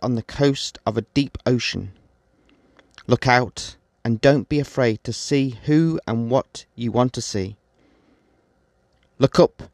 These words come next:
to the infinite, unexplainable and beautiful,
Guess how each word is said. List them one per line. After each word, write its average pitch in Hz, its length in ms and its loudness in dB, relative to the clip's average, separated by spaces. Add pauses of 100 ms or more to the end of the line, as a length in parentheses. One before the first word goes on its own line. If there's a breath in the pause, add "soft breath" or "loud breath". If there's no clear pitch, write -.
to - 80 -10
the 117 180 0
infinite, - 600 -6 (800)
unexplainable 123 840 2 (560)
and 110 140 -6
beautiful, 107 520 -4